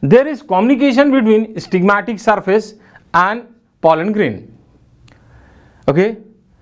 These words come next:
and this communication takes place in form of chemical. That means pollen will release certain chemical, stigmatic surface will release certain chemical, and those chemical will interact.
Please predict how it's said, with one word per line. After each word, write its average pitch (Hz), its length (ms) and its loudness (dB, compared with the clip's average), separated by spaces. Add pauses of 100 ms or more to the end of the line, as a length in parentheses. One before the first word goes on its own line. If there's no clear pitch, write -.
(220)
and 233 160 2
this 330 140 2
communication 277 680 0
takes 233 240 -2
place 240 200 0
in 226 140 2
form 202 220 0
of 226 160 -4
chemical. 127 420 -2 (760)
That 247 200 2
means 269 180 -8
pollen 233 400 -2
will 277 100 -4
release 254 260 -2
certain 220 300 -2
chemical, 190 480 -2 (840)
stigmatic 254 540 0
surface 247 360 -2
will 247 80 -2
release 226 280 0
certain 202 280 -2
chemical, 175 500 0 (520)
and 196 180 0
those 277 200 0
chemical 269 360 0
will 247 160 -2
interact. 185 560 -2